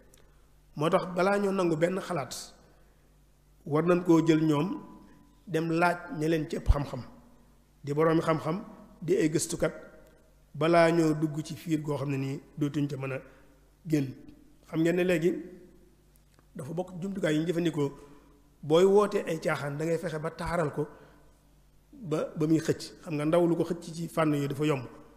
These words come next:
Bu ko defee boo ko taaral am na koy taarale, xëcc ko dafa yomb. Tey bari na ay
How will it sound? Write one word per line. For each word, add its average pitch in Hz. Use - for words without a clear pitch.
Bu 143
ko 160
defee 160
boo 165
ko 175
taaral 175
am 175
na 175
koy 170
taarale, 143
xëcc 175
ko 165
dafa 143
yomb. 131
Tey 180
bari 202
na 190
ay 170